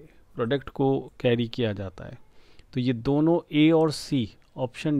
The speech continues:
D के अंदर मिल रहे हैं, तो सही answer इसके अंदर D हो गया। अच्छा question है ये, basic question है। Question number twelve, देखिए क्वेश्चन नंबर ट्वेल्व क्या क्वेश्चन है?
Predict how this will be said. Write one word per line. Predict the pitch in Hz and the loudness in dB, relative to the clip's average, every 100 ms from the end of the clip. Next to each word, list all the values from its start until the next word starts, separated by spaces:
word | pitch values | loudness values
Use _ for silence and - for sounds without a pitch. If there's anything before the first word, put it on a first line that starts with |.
| 120 | 0
D | 139 151 | 0 0
के | 151 | 0
अंदर | 131 120 110 | 0 0 -2
मिल | 107 98 | -6 -8
रहे | 107 | -10
हैं, | 135 - - - - | -10 -14 -20 -20 -14
तो | - | -8
सही | 117 - 131 - 160 | -8 -6 -6 0 0
answer | 143 117 104 117 | 2 -2 -4 -6
इसके | 107 - 113 | -6 -8 -8
अंदर | 101 107 127 - _ - 127 | -8 -10 -10 -14 _ -16 -10
D | 110 127 | -2 0
हो | 117 117 | 0 0
गया। | 127 127 | 0 0
अच्छा | - - 151 | -2 -2 0
question | 139 - 127 120 | 0 -2 -4 -2
है | 117 | -2
ये, | 131 | 0
basic | 120 127 - 147 | 0 0 -2 -4
question | 123 - 110 104 | -8 -10 -14 -14
है। | - - - _ - _ - _ _ _ - - _ - | -16 -20 -20 _ -20 _ -20 _ _ _ -20 -20 _ -2
Question | 139 - 160 | -2 2 2
number | 160 165 160 - | 4 2 0 2
twelve, | 131 104 82 - - - - - - - - _ 123 | 2 2 -4 -20 -20 -20 -20 -20 -20 -20 -20 _ -10
देखिए | 123 147 160 - - _ _ - - - - - - - - - | -8 -6 -6 -8 -20 _ _ -20 -20 -20 -20 -20 -20 -20 -20 -12
क्वेश्चन | 127 165 | -10 -6
नंबर | 147 147 147 151 147 - - _ - - | -6 -4 -4 -6 -8 -20 -20 _ -20 -4
ट्वेल्व | 135 135 156 190 - - - - | -2 -2 -4 -12 -20 -20 -20 -4
क्या | 151 143 | 0 0
क्वेश्चन | 139 120 - 110 | 0 -6 -8 -8
है? | 135 | -8